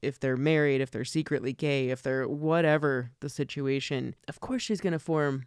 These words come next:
an idea and have a whole philosophy behind it. So, in some ways, she was using these interactions for research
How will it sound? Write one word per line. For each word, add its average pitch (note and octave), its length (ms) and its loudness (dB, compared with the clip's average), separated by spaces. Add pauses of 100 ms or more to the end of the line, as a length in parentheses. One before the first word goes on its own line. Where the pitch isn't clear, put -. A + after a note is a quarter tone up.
(140)
an D#3+ 140 0
idea C#3+ 520 2
and C#3 140 -2
have D3+ 380 2
a A2 60 0
whole E3 320 0
philosophy D3 760 -2
behind D3 480 -2
it. C3 180 0 (380)
So, F3+ 460 4 (260)
in F#3+ 100 6
some B3 280 4
ways, F#3+ 400 4
she G#3 180 0
was F#3 160 2
using F#3 560 4 (380)
these F3+ 200 2
interactions E3 640 0
for C#3+ 160 -8
research D3 640 -2